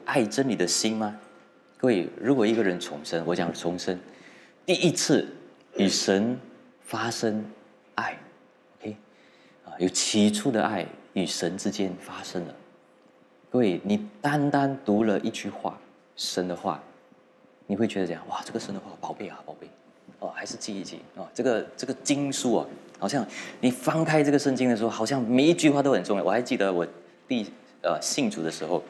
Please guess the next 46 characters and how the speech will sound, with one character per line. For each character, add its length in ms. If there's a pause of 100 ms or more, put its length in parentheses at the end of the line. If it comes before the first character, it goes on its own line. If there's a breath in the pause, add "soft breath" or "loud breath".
(400 loud breath)
我 100
真 280
信 160
的 80
时 100
候， 160 (520)
那 100
时 120
候 300 (400 loud breath)
我 100
是 80
很 80
信 180
科 140
学 160
的， 80
但 100
是 120
我 180
一 120
领 200
受 180
的 80
时 120
候 100
呢， 220
那 100
时 80
候 160 (240)
我 80
看 200
的 80
时 100
候， 80 (1120 loud breath)
哇， 120
这 120
个， 60
如 100
果 100
是， 120
这 80
个 60
是 100
真 260
的 80
话， 320